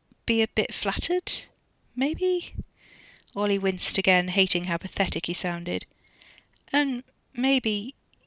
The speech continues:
you, you know, like me." Ricky nodded slowly. "Oh, I see. You're a glory seeker." Ollie's chest went cold and tight.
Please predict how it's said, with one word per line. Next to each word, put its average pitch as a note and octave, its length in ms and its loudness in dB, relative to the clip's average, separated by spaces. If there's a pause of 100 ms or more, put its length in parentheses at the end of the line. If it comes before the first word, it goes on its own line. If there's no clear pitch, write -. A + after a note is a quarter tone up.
(120)
you, G#3+ 280 -4 (680)
you A#3+ 160 -2
know, F#3+ 260 -6 (600)
like A3+ 380 -4
me." E3+ 300 -8 (1600)
Ricky F#3 320 -4
nodded F3 340 -8
slowly. F3 560 -6 (1080)
"Oh, G#3+ 300 0
I F3+ 80 -4
see. F#3 720 -2 (280)
You're G#3 220 -2
a F#3 40 -4
glory G3+ 440 -6
seeker." E3+ 540 -4 (1400)
Ollie's F3+ 260 2
chest - 400 0
went F3+ 160 -8
cold F3+ 300 -6
and F3 100 -10
tight. - 400 -4